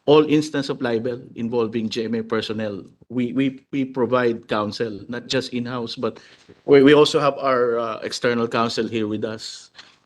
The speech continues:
And, um, there's never a case in, at least for G M A, where where a libel case, uh, so-, someone who was, uh, been libeled was left,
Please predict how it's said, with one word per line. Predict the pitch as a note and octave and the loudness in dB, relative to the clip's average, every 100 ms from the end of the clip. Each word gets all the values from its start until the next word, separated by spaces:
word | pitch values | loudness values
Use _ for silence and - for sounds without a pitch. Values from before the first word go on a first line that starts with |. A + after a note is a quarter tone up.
| - | 0
And, | C3 C3+ B2 A#2+ | 4 6 4 2
um, | B2+ A#2+ A#2+ A#2 G#2 G2 | 0 0 -4 -4 -6 2
there's | D3+ D#3+ D3+ D3+ | 6 6 4 0
never | D3+ D#3 C#3 | 2 2 0
a | - | 0
case | C#3 C3 - - | -2 -2 -6 -12
in, | - A2+ A2 | -6 -4 -4
at | A2 A#2 | -4 -4
least | - B2 | -6 -4
for | C3 | -2
G | B2+ A#2 | 0 0
M | A2 A#2 | 0 -2
A, | G#2+ | -2
where | G#2+ G#2 G2 G2 - - _ | -2 -4 -4 -8 -20 -20 _
where | - B2 | -4 -2
a | B2+ | 0
libel | B2+ A#2+ B2 A#2+ | 0 0 0 0
case, | B2 A#2+ A#2 - | 0 0 -2 -6
uh, | A2+ G#2+ F2 - | -8 -8 -8 -8
so-, | - - | -6 -6
someone | - A#2+ A2+ A#2+ A2+ | -2 0 2 0 0
who | A2 A2 | -2 -4
was, | G#2 - | -4 -6
uh, | A2 G#2+ | -6 -4
been | G#2+ A2+ A2+ A2+ A2 | -2 2 6 6 4
libeled | G#2+ G#2+ G#2+ G#2 F#2+ - _ _ _ _ - | 2 2 2 -2 -8 -14 _ _ _ _ -4
was | A2+ A2+ - | -2 -2 0
left, | A#2 A2+ | 0 0